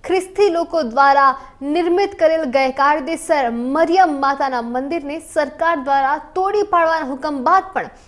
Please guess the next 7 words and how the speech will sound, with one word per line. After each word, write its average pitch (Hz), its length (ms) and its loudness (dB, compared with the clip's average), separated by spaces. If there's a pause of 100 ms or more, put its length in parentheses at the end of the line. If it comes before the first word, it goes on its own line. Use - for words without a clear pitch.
(120)
ત્યાં 277 180 2
ખ્રિસ્તી 330 460 -4
સમાજના 285 580 0
ધાર્મિક 269 480 0
મેળાને 285 480 -2 (360)
તંત્ર 339 280 8
દ્વારા 320 380 6